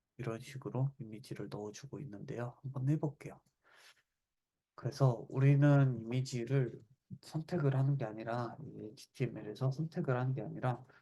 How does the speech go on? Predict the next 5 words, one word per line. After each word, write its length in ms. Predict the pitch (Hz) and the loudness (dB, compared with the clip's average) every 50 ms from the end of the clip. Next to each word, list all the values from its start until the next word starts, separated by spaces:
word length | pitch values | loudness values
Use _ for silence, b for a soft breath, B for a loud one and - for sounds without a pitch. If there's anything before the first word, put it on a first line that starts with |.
| B B B B B _ _ _ _ - | B B B B B _ _ _ _ -6
어, 380 | 135 120 - - - 143 - - _ _ - | -6 -6 -6 -8 -10 -12 -14 -16 _ _ -8
이미지 400 | - 120 117 127 127 - 135 127 | -6 -4 -2 -2 -2 -2 -4 -4
태그를 460 | - - 123 - 120 - 139 151 147 | -2 -2 -2 0 2 2 4 4 4
만들어 480 | 135 110 104 104 107 117 117 117 113 107 | 2 0 -4 -4 -2 -2 0 0 -2 -4
줄게요. 460 | - - - - 120 101 95 - - | -8 -14 -16 -12 -12 -10 -10 -12 -14